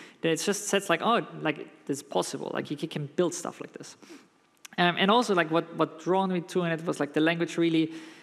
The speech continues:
strongly encouraged backwards compatibility, but it also had a very strong urge to enable innovation and progress. So it's sort of, the, the, in,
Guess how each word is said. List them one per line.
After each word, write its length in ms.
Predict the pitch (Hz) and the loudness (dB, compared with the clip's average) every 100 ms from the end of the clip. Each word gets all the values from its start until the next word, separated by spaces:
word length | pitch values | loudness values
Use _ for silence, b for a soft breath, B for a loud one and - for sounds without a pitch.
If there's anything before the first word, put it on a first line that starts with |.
| B _ _ | B _ _
strongly 380 | - 196 208 202 | -2 2 4 2
encouraged 480 | 170 - 180 165 - | 2 2 2 2 0
backwards 300 | 165 170 - | 2 0 -2
compatibility, 840 | 156 139 220 262 247 247 208 190 | -4 -2 0 2 2 2 2 2
but 220 | 170 160 | 2 0
it 100 | 143 - | 0 -2
also 360 | 190 208 214 170 | 2 4 2 -4
had 220 | 170 156 | -2 0
a 80 | 143 | 0
very 340 | 139 175 170 | 2 2 2
strong 380 | 160 - 170 156 | 0 -2 -4 0
urge 340 | 156 147 147 - | 2 2 0 -2
to 200 | 151 147 | 0 0
enable 400 | 147 151 143 135 | 0 0 2 2
innovation 480 | 147 139 139 - | 0 2 2 0
and 80 | - | -8
progress. 460 | - - - - - B B | -4 -2 -2 -6 -12 B B
So 140 | - 151 | -2 -2
it's 100 | 147 | 2
sort 120 | 151 | 2
of, 200 | 143 - B B B _ _ _ _ _ _ _ | 2 -2 B B B _ _ _ _ _ _ _
the, 100 | - - | -8 -2
the, 380 | 160 147 131 - - | 0 2 0 -2 -8
in, 360 | 185 156 143 | -8 -8 -10